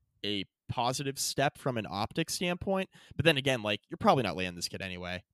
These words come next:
But anyway, I, I mean, it's exciting for people who love recruiting, and, um, I just, I don't see it happening. I don't wanna throw a bunch of, you know, cold water on the whole thing. I just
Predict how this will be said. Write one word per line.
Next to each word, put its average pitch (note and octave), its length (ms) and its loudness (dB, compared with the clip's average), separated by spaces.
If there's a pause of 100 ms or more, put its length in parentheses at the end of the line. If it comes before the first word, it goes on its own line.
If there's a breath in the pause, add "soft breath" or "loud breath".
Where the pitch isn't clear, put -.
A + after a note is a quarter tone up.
But G#2+ 220 6 (600)
anyway, F2+ 380 -4
I, F3+ 220 6
I - 20 2
mean, E3 280 2
it's E3+ 180 0
exciting C#3+ 540 2
for A#2+ 480 -4 (600 soft breath)
people C#3+ 300 2
who A2+ 240 -2
love A#2+ 200 2
recruiting, G2 560 -4
and, F#2 220 -12 (440)
um, F#2+ 400 -6 (420)
I B2 100 2
just, - 320 -2 (800)
I - 60 2
don't D3+ 80 10
see E3+ 120 8
it D3+ 60 6
happening. C#3+ 440 6
I - 40 -6
don't C#3 120 8
wanna D#3+ 120 12
throw E3 160 12
a C#3+ 40 10
bunch C#3+ 200 6
of, - 40 -8 (420)
you A2+ 80 -8
know, A2 100 -4
cold C3 280 0
water A#2 260 4
on F#2+ 40 -4
the F#2 80 -2
whole G2 120 0
thing. F#2 220 -8
I F#2 60 -8
just - 220 -10